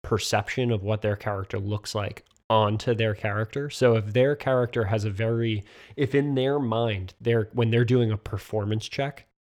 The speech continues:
maybe, maybe your player is actually a musician and that's why they decided to play a bard. If you're not a musician,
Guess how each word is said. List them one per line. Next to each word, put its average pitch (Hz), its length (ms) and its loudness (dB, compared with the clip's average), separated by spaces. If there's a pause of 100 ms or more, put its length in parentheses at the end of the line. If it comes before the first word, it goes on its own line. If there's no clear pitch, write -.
(320)
maybe, 127 360 4
maybe 127 380 2
your 127 220 2
player 120 460 2
is 101 140 -2 (120)
actually 104 500 -2
a 101 60 -2
musician 101 560 -2
and 95 120 -4
that's 101 200 -6
why 104 140 -4
they 104 120 -6
decided 101 480 -10
to - 60 -20
play 104 200 -10
a 95 60 -12
bard. 107 420 -2 (540)
If 107 160 0
you're 139 200 8
not 170 180 8
a 123 40 6
musician, 110 760 4